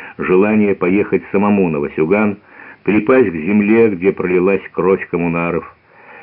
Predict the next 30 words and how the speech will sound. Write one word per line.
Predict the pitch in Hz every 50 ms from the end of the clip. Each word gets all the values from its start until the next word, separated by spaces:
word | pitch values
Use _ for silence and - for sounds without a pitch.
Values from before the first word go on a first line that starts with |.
| - _
и | - 110 139
попытаться | - 156 151 147 139 - 151 147 147 - - 135
приподнять | 120 123 123 123 123 120 110 113 123 127 127 113 92
завесу, | 92 104 101 117 139 135 131 - 117 101
которой | - 101 95 - 117 117 117 110 104 104
окутан | 104 - 127 123 120 117 110 107 98
был | 95 101 104 98
тот | - - 101 104 92 80 73 71
давний | 73 95 113 127 127 123 120 113 110 110
трагический | 104 - 87 82 78 76 82 85 - - - - - 76 - -
случай. | 73 73 71 69 - - - - - _ _ _ _ _ _ _ _ _ _ _ _ _ _ _ _ _ _ _ _ _ - - - - - _ _ _ _
«На-ка | 95 127 165 180 170 - 160
вот | 156 156 156 -
тебе | 139 131 135 135
на | 131 120
дорогу. | 117 113 107 101 87 71 65 64 60 58 - - - - - - _ _ -
Дала | - 98 135 156 165
бы | 156 156 143
больше, | 139 160 170 160 127 - - 87 80 73 65 67
да | 69 95 98
нету», | 101 120 135 - - 71 62 62 - - - - - - - - _ _ _ _
перестукивая | - 82 82 80 - - - 98 - - 92 87 87 85 82 80
о | 78 -
стол | - - 98 104 104 101 90
двумя | 78 80 82 82 85 85 82 76
серебряными | - 87 82 80 80 73 78 76 73 73 71 69
рублями, | 65 69 67 71 87 113 120 117 110 110 107 - -
сказала | - 73 71 90 92 98 95
Прасковья | - - 76 71 - - - 73 78 78 71
Тихоновна. | - - 69 - - 65 64 64 62 62 60